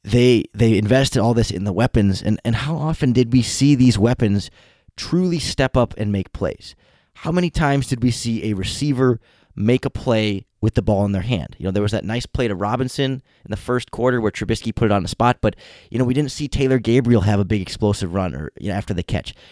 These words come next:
We didn't see Anthony Miller do a lot after the catch. We didn't see, I mean, Allen Robinson's never been an after the catch guy,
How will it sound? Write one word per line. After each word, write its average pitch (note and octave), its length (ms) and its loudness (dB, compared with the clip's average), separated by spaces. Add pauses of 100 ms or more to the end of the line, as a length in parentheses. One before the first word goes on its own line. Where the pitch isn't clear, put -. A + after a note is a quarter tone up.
We - 40 -6
didn't B2 120 -4
see B2+ 140 -4
Anthony B2 300 0
Miller B2 260 4
do G#2+ 200 -2
a G2 40 0
lot F#2+ 340 -2
after F#2 240 -4
the - 120 -8
catch. - 340 -4
We G2+ 80 -2
didn't A2+ 160 -2
see, A2 320 -2
I - 200 -20
mean, A#2 100 -2
Allen A#2+ 160 2
Robinson's A#2 420 2
never G#2+ 140 2
been G2+ 140 0
an F#2+ 60 -4
after G2 200 -4
the - 80 -8
catch - 240 -4
guy, E2+ 180 -4